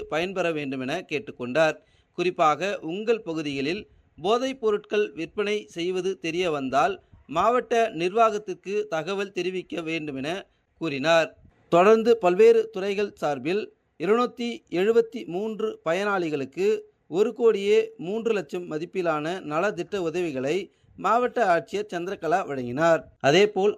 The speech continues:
ஆற்காடு அடுத்த தாழனூர் கிராமத்தில் அரசு மற்றும் தனியார் பங்களிப்பு ஐந்து புள்ளி தொண்ணூத்தி நான்கு கோடி மதிப்பீட்டில் ஒன்பது துணை சுகாதார நிலையங்கள் மற்றும்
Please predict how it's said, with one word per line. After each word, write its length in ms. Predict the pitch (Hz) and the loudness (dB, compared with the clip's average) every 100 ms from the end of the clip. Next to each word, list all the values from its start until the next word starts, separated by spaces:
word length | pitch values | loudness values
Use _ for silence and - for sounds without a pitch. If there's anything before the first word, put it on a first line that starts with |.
| 131 | 0
ஆற்காடு 460 | 180 214 247 233 | 0 2 2 2
அடுத்த 400 | 185 165 - 175 180 - | 2 -2 -2 -2 -2 2
தாழனூர் 460 | 147 175 165 156 | 4 4 0 -4
கிராமத்தில் 540 | 139 127 117 113 160 170 | -2 -2 -2 -6 -6 -2
அரசு 340 | 139 180 - 190 | 0 -2 -6 -8
மற்றும் 360 | - - 170 160 | -8 -8 -10 -6
தனியார் 440 | 139 151 165 160 | -4 -2 -2 -2
பங்களிப்பு 600 | 139 131 127 123 - 156 175 - _ _ | -4 -4 -4 -6 -6 -6 -6 -10 _ _
ஐந்து 320 | - 185 220 220 | -2 0 0 -2
புள்ளி 320 | 196 180 190 185 | -2 0 0 -2
தொண்ணூத்தி 460 | 151 151 175 185 180 | -4 -4 -6 -8 -8
நான்கு 380 | 127 135 175 190 180 | -4 -4 -4 -6 -6
கோடி 300 | 160 156 156 | -4 -2 -4
மதிப்பீட்டில் 720 | 131 131 139 131 110 131 185 - _ - | -6 -8 -8 -10 -10 -10 -10 -12 _ -12
ஒன்பது 420 | 143 202 220 214 208 | -8 -2 0 0 -2
துணை 240 | 156 170 185 | -4 -6 -6
சுகாதார 540 | 151 160 170 170 165 143 | -4 -2 0 2 0 -2
நிலையங்கள் 600 | 131 143 156 143 139 170 | -4 -2 -2 -2 -4 -4
மற்றும் 400 | 127 127 - 175 | -6 -10 -8 -10